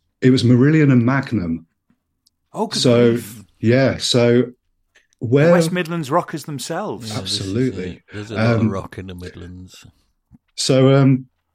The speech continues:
Speaker 1: we were creating these videos, and I went and started a small business where we ended up, uh, sort of sharing studio space with, uh, a guy called Mark Stewart, who's Magnum's producer and front of house engineer.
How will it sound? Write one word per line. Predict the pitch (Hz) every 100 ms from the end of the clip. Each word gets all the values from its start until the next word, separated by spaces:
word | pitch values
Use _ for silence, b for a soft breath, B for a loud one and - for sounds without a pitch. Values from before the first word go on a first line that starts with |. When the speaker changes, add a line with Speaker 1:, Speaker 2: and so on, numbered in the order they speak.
| _ _ - _
Speaker 1:
we | 107 165
were | 175 165 156 - _ _ 123 _ _ _
creating | - 143 139 131
these | 123 -
videos, | 104 104 95 87 87 85
and | 95 92 -
I | 104
went | 107 117
and | 117 98 - _ -
started | - 120 107 104
a |
small | - 123 98
business | 98 95 - 82 - -
where | 98
we | 92 95
ended | 92 90
up, | 95 - -
uh, | 92
sort | 87 - - 98
of | 92
sharing | - 107 95
studio | 85 - 117 107 98 87
space | - 87 85 85 -
with, | 98 92 90 -
uh, | 95 92 90 90 90 90
a | 95
guy | 101 92
called | 87 - 95 90 - B B B _ _ _ -
Mark | 101 92
Stewart, | - - 120 87 -
who's | 101 90
Magnum's | 98 90 107 82
producer | - 90 98 90 -
and | 85 82
front | 90
of | 87
house | 101 101 -
engineer. | 85 85 80 82 -